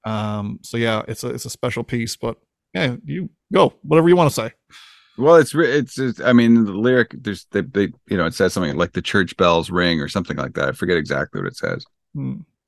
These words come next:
Speaker 2: And once I heard that a few times, you know, I had the feeble thought of like, "Oh, I have a recording of a church bell ringing," you know, and,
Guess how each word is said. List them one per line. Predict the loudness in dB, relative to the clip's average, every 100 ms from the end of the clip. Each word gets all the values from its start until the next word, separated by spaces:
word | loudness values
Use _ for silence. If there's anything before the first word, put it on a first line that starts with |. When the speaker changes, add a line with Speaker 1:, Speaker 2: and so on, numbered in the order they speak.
| -2
Speaker 2:
And | 0
once | 2 2
I | 4
heard | 2 2
that | 0
a |
few | 0 -4
times, | -2 0 -2 -4
you | -4
know, | -2
I |
had | -2 -4
the |
feeble | -4 -4 -2 -2
thought | 0
of | 0
like, | -4 -4 -2
"Oh, | 0 0 -4 -12 _
I | 0 4 4
have | 4
a | 2
recording | 0 2 2 2
of | -2
a |
church | -2 -4 0
bell | 0 2
ringing," | 0 0 0 2
you | 2
know, | 2 2
and, | 2